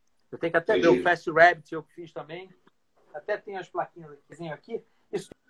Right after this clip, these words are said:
Speaker 1: isso tudo é muito simples, né? Porque, na verdade, eu sempre, eu sempre fui simplista, assim, de fazer o desenho.
Speaker 2: Aham.
Speaker 1: Então, isso aqui é tudo
Speaker 2: Mas isso é o
Speaker 1: Corel.
Speaker 2: mais
Speaker 1: Então,
Speaker 2: difícil, né,
Speaker 1: tudo que
Speaker 2: velho?
Speaker 1: eu vou traçando. É, mas eu sempre fui, eu sempre fui nesse visual mais simplista, assim, sabe? De...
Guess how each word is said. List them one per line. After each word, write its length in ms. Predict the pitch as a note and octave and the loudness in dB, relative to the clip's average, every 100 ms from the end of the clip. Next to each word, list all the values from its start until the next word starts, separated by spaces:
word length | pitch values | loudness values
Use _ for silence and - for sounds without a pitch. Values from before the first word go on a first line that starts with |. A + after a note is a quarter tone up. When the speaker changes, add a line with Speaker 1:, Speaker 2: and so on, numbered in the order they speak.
| _ _ _ _ _ - | _ _ _ _ _ -12
Speaker 1:
isso 320 | C4 - B3+ | -10 -8 -6
tudo 220 | - C4+ | 0 2
é 60 | C#4 | 2
muito 200 | C4+ - | -2 -8
simples, 460 | - C#4 B3+ F3 | -6 -4 -2 0
né? 100 | F3 | 0
Porque, 180 | F#3+ - | 0 4
na 100 | G3+ | 6
verdade, 280 | G3 G3+ A#3 | 6 4 0
eu 60 | G3+ | -4
sempre, 320 | C4 C4 - | -8 -10 -6
eu 100 | F#3 | -6
sempre 280 | B3 C4 - | -6 -14 -8
fui 180 | A#3+ | -8
simplista, 640 | G3+ A3 E3 F#3 F3+ D#3 C#3+ | -8 -12 -10 -6 -6 -4 -6
assim, 240 | - E3 | -6 -8
de 80 | D#3 | 4
fazer 260 | D3+ C#3 D3+ | 4 6 2
o 60 | |
desenho. 500 | D3 C#3+ C#3 C3 B2 - | 2 -2 -2 -8 -10 0
Speaker 2:
Aham. 500 | G2+ G2+ G#2 G#3 - | 4 8 8 8 6
Speaker 1:
Então, 160 | - A#3+ | 6 6
isso 120 | A3+ | 4
aqui 220 | G3+ B3+ | 0 2
é 40 | B3 | 2
tudo 220 | C4+ C4+ | 2 6
Speaker 2:
Mas 140 | A#2 | 10
isso 200 | B2 - | 10 12
é 0 | |
o 20 | D3+ | 12
Speaker 1:
Corel. 80 | |
Speaker 2:
mais 160 | D3+ E3 | 12 10
Speaker 1:
Então, 80 | E3 | 4
Speaker 2:
difícil, 360 | - C#3+ - A#2 | 8 8 8 6
né, 60 | |
Speaker 1:
tudo 80 | B2 | 4
que 60 | - | 4
Speaker 2:
velho? 80 | - | -2
Speaker 1:
eu 60 | |
vou 140 | G#3+ - | -4 -4
traçando. 460 | G3+ E3+ _ G3 - - _ _ _ _ _ _ _ _ - - - _ _ _ _ - | -4 -4 _ -12 -12 -20 _ _ _ _ _ _ _ _ -20 -20 -20 _ _ _ _ -6
É, 240 | A3 B3 | -2 -2
mas 200 | G3+ E3+ G#3+ | -2 -8 -4
eu 120 | G#3 G3 | -4 -4
sempre 300 | C4 C4+ _ | -6 -12 _
fui, 300 | A#3+ B3+ - | -4 -4 -4
eu 80 | - | -8
sempre 260 | C4+ C4 | -8 -10
fui 180 | - B3+ | -6 -2
nesse 220 | A#3+ - | -2 -4
visual 360 | G3+ F#3 G3 G#3+ | -6 0 2 4
mais 200 | G#3+ G3+ | 0 -2
simplista, 600 | B3 - G3 G#3+ G3 E3 | -10 -14 -16 -16 -14 -16
assim, 260 | - E3 | -16 -20
sabe? 400 | D3+ - F3 E3 | -14 -2 -2 -2
De... 400 | D3 D3+ C#3+ B2+ | -8 -20 -16 -16